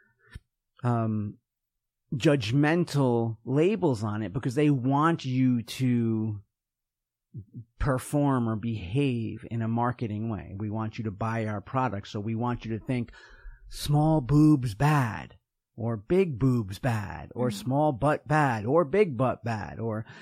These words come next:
Speaker 1: you know, size, size X Y Z equals bad, and size X Y Z equals bad, good. And, and so they, they try to get you to put those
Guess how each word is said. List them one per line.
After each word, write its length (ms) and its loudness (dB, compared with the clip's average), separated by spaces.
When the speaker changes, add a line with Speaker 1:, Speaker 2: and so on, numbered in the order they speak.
Speaker 1:
you 80 0
know, 240 0
size, 720 2
size 720 2
X 240 0
Y 280 4
Z 400 2
equals 500 4
bad, 460 4
and 80 -6
size 500 2
X 240 -2
Y 160 4
Z 160 2
equals 560 4
bad, 320 2
good. 300 4
And, 220 2
and 160 -2
so 140 4
they, 200 6
they 160 2
try 320 6
to 100 4
get 340 0
you 80 4
to 60 2
put 320 0
those 440 2